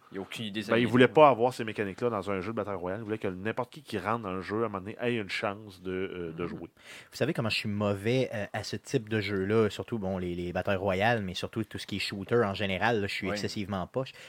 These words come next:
Speaker 3: Et hier, j'y ai, je l'ai essayé, je l'ai downloadé, je l'ai essayé un petit peu. J'ai fait le tutorial, après coup, j'ai joué une coupe de games et j'ai quand même réussi à tuer quelques personnes. Donc, la prise en main du jeu se fait bien. Euh, bon, ok, après ça, les, les games suivantes, je me suis fait complètement lessiver, je comprenais plus rien, puis, euh,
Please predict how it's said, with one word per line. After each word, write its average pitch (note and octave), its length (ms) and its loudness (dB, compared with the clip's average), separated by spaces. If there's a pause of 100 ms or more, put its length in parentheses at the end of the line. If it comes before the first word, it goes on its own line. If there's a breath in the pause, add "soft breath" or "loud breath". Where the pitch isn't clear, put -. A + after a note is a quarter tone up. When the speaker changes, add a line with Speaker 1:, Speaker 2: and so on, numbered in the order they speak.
(100)
Speaker 3:
Et C#3 140 0
hier, C3+ 500 4
j'y B2+ 500 0
ai, G#2+ 60 4
je G2+ 80 -2
l'ai C#3+ 80 4
essayé, C3 340 0
je B2+ 60 -2
l'ai A2 80 0
downloadé, A2+ 420 0
je B2 60 -4
l'ai A2+ 80 0
essayé A2 180 -4
un A2 60 -4
petit - 100 -12
peu. B2 160 -2 (240 loud breath)
J'ai A#2 100 -8
fait C3 100 0
le A#2+ 60 2
tutorial, A#2+ 460 4
après A#2+ 180 -2
coup, - 140 -6
j'ai A2+ 120 -2
joué A2+ 120 -2
une A#2+ 80 -4
coupe A2 160 -2
de G#2+ 120 2
games A#2+ 320 0 (220 loud breath)
et C3 120 0
j'ai C3 160 -2
quand A#3+ 260 -2
même A#2 220 -2
réussi G2 340 -4
à - 60 -2
tuer G#2 180 -6
quelques G2 300 -6
personnes. F#2+ 340 -6 (300 loud breath)
Donc, A2+ 120 -6
la G2+ 100 -2
prise F3+ 360 -2
en A2+ 140 2
main B2 80 -2
du A2+ 100 -4
jeu A#2 160 -4
se A2 140 -6
fait G2+ 140 -2
bien. F2+ 320 -6 (680 soft breath)
Euh, G2+ 440 4
bon, F#2 220 0
ok, E2+ 140 -4
après F#2+ 320 -4
ça, A2 160 0
les, F#2+ 120 0
les F2+ 140 -2
games F#2+ 180 -2
suivantes, G2+ 380 -4
je - 80 -10
me F2+ 60 -6
suis - 160 -10
fait F#2+ 180 -4
complètement G2+ 640 -4
lessiver, F#2+ 460 -6
je - 60 -10
comprenais F2+ 260 -6
plus - 100 -10
rien, F2 340 -6
puis, E2 280 -8
euh, - 20 -8